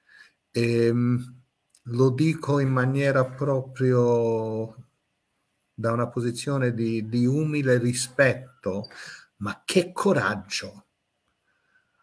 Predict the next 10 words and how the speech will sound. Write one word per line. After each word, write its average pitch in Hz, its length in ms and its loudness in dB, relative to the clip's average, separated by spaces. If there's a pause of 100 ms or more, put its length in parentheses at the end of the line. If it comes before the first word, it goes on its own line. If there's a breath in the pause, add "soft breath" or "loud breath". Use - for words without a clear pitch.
(400)
Abbiamo 143 440 2
bisogno 110 1040 0
di 113 240 -10
un 131 140 -2
artista 170 1040 -2 (880 loud breath)
che - 120 0
attraverso 156 640 4
la 127 120 4
sua 139 300 -2
arte, 101 800 -2